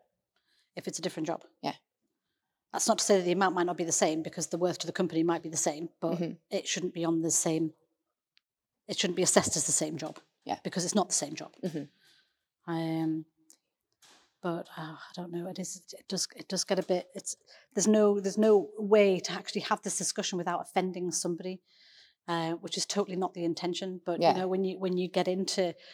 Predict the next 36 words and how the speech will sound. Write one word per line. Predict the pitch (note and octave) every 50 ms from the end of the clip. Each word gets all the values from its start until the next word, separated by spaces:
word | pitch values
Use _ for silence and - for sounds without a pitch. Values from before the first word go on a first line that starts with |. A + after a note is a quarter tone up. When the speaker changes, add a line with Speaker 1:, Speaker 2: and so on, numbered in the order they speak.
| - - _ - F3
Speaker 1:
um, | F3 E3+ E3+ E3+ E3+ E3+ E3 E3+ E3+ E3+ E3+ - _ - A3
sort | G3 - F#3+ F3
of | D#3
the, | F3 F3 F3 F3 -
the, | F3 E3+ E3 E3 E3 - D#3+
the | F3
male, | F3+ F3 F3 F3 E3+ D#3+
female, | - - F#3 E3+ E3 E3+ E3+ E3+ E3+ E3 E3 - - - _ _ _ _ _ _ _ _ _ -
um, | F3 E3+ E3 E3 E3 E3 E3 E3 D#3+ D#3 _ _ _ _ _ _ _ _ _ _ _ _ _ _ _ _ _ _ _ _ _ _ _ _ _ - - - -
positive | - F#3 E3 - F3+ D#3
discrimination, | - - - F3 E3+ F3 E3+ E3 E3 - E3 E3+
negative | F3 E3+ E3+ E3+ E3
discrimination, | E3+ - - F#3+ F3 E3+ E3+ E3 D#3+ - E3+
it's | E3 - F#3
all | F#3
discrimination, | E3 - - - F3 E3+ E3 F3 F#3 - - F3+ F3 - _ _ -
and | F#3 F3+ F3
it, | F3+ - -
none | E3+ F3 F#3+ F#3+ F3+
of | E3
it | -
should | - F3
be | D#3+ D#3+
necessary, | E3+ E3+ - F#3+ - - F#3 F3
just | - F#3 F3+ -
none | F#3 F#3 F#3
of | F#3+ -
it. | E3+ - - _ _ _ -
Speaker 2:
Yeah. | E3+ E3 D3+ D3 D3 _ _ _ _ _ _ _ _ _ - F3+
Speaker 1:
Um, | F3 F3 E3+ E3+ E3+ E3 E3 E3 E3 -
I, | - G#3 G#3+ G#3+ - A3+ A3+ G#3+ G#3 -
I, | A3
as, | G#3+ F3+ G#3+
as | - A3 - G3+
a | F3
woman, | E3+ G#3 F#3 E3 E3 F3+ F#3+